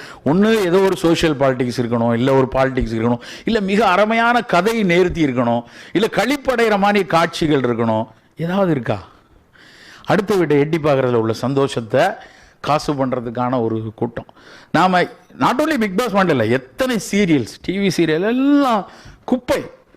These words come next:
வீட்ல நீங்கெல்லாம் வேலைக்கு இருக்கீங்க, வேலைக்கு போகாத, வேலையில இல்லாத பல பெண்கள் மத்தியானம் பன்னெண்டரை மணிக்கு பார்க்குறாங்க. மத்தியானம் பன்னெண்டரை மணியில ஒரு சீரியல் ஓடணுமா? அதுல ஒரு பொம்பளை வந்து ஒரு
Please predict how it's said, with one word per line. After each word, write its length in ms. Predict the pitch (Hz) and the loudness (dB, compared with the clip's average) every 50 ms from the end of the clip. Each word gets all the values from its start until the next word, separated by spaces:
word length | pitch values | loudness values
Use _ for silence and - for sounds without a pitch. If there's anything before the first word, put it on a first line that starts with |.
| _ _ _ _ _ _ _ _ _ _ - | _ _ _ _ _ _ _ _ _ _ -2
வீட்ல 320 | 156 220 247 202 233 202 | 0 0 0 2 2 0
நீங்கெல்லாம் 420 | 170 160 170 175 185 190 214 208 170 | 2 2 2 2 2 4 4 4 4
வேலைக்கு 340 | 170 185 202 202 180 185 | 4 2 2 2 2 2
இருக்கீங்க, 380 | 185 165 156 151 147 127 131 131 | 2 2 2 0 0 0 0 2
வேலைக்கு 400 | 123 139 170 202 214 208 202 190 | 2 2 2 2 2 0 -2 -2
போகாத, 640 | 151 170 180 165 165 190 196 208 202 190 202 208 | 0 2 2 2 2 2 0 0 0 0 0 2
வேலையில 340 | 196 175 165 180 190 185 180 | 2 2 2 2 2 2 2
இல்லாத 440 | 160 160 156 170 180 185 185 180 160 | 2 2 2 2 2 2 2 0 -2
பல 320 | - - 151 156 180 196 | 0 -2 -2 0 0 0
பெண்கள் 480 | 185 156 170 175 190 190 196 175 135 - - - - - - - - | 0 0 -2 -2 0 0 0 0 0 -4 -10 -20 -20 -20 -20 -12 -6
மத்தியானம் 440 | - 135 143 165 170 170 160 143 - - | -4 -2 0 2 2 2 2 0 0 0
பன்னெண்டரை 480 | 147 185 214 226 226 220 208 202 180 160 | 0 2 2 2 2 2 2 2 0 2
மணிக்கு 280 | 170 190 226 226 214 | 2 0 0 0 -2
பார்க்குறாங்க. 520 | 180 156 156 147 139 143 123 113 110 107 131 | 0 2 2 2 2 0 -2 -2 -4 -8 -6
மத்தியானம் 480 | 139 151 - - 220 220 214 202 180 - - | -6 -6 -2 0 2 4 4 2 0 0 0
பன்னெண்டரை 400 | 185 202 226 226 226 220 220 202 175 | 2 4 4 4 4 2 0 0 0
மணியில 320 | 165 175 196 214 202 185 180 | 2 2 2 2 4 2 2
ஒரு 160 | 190 170 - - | 2 2 0 0
சீரியல் 280 | 180 185 190 180 165 | 0 0 0 2 2
ஓடணுமா? 420 | 151 143 139 135 120 107 110 101 - - - - - - - - - - - - - | 2 4 2 2 2 0 -2 -2 -2 -6 -16 -20 -20 -20 -20 -20 -20 -20 -20 -20 -6
அதுல 440 | - - 165 185 214 220 214 208 190 | -4 0 0 2 2 2 2 2 2
ஒரு 200 | 175 160 160 147 | 2 2 2 2
பொம்பளை 340 | 127 135 143 160 165 156 147 | 0 -2 -4 -2 0 2 2
வந்து 260 | 143 139 143 156 156 | 2 2 2 4 4
ஒரு 120 | 143 131 | 2 2